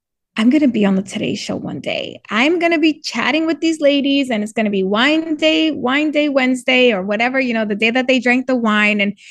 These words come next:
I had this vision. So with my journal, I would literally take notes.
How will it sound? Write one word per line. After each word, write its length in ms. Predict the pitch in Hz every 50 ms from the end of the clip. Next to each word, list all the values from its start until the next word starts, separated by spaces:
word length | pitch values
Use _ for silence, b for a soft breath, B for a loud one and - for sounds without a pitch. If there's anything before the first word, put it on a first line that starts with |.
| B B -
I 100 | 254 277
had 300 | 269 233 294 311 311 302
this 240 | - 320 294 294 -
vision. 540 | 233 220 277 294 302 294 254 208 160 147 - b b b b -
So 160 | - - 285
with 280 | 269 240 294 339 339 -
my 180 | 370 339 330 320
journal, 640 | 247 214 233 269 285 320 339 320 269 240 220 214 - - - -
I 180 | 226 240 294
would 260 | 330 339 370 320 -
literally 460 | - 240 233 247 262 262 254 254 262 247
take 380 | 247 - - 226 196 196 -
notes. 420 | 214 202 175 - - - - -